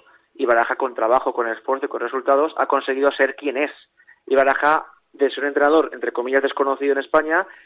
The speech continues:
es un entrenador ya conocido, tiene más bagaje y ofertas seguramente no le pasarán. Y tiene más poder y tiene más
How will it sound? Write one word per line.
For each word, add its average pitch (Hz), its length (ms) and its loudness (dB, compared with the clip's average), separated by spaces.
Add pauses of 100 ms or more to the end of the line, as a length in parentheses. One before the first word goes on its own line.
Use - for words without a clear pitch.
(120)
es 135 180 -4
un 131 80 -4
entrenador 131 400 0
ya 143 100 4
conocido, 151 560 0
tiene 123 200 -6
más 131 140 0
bagaje 160 600 2 (320)
y 131 240 -6
ofertas 135 500 0 (120)
seguramente 143 340 -2
no 160 80 0
le 165 100 2
pasarán. 160 420 0 (200)
Y 156 100 -6
tiene 151 240 -4
más 156 180 0 (140)
poder 180 400 2 (520)
y 135 100 -10
tiene 139 180 -6
más 143 140 0